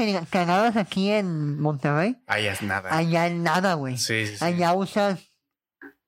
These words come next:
Speaker 2: tu, mm, cincuenta por ciento de tablas, por así
Speaker 1: Sí,
Speaker 2: decirlo.
Speaker 1: sí, sí. O, o el chiste que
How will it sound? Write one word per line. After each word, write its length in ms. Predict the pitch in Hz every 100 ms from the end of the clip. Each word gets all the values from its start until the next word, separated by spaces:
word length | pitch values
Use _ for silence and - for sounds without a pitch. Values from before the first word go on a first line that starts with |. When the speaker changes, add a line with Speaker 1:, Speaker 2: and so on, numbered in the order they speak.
| _ _
Speaker 2:
tu, 320 | - 170 143 - _
mm, 240 | - 156 156
cincuenta 540 | - 180 147 160 151
por 180 | 160 160
ciento 360 | 160 151 190 175
de 320 | 151 139 127
tablas, 440 | 160 160 151 127 -
por 140 | 147
así 260 | 139 139 139
Speaker 1:
Sí, 80 | 123
Speaker 2:
decirlo. 160 | 120
Speaker 1:
sí, 80 | 117
sí. 260 | 117 123 117
O, 180 | 117 113 120 117 117
o 60 | 117
el 160 | 113 104
chiste 300 | 117 113 123
que 460 | 127 120 113 107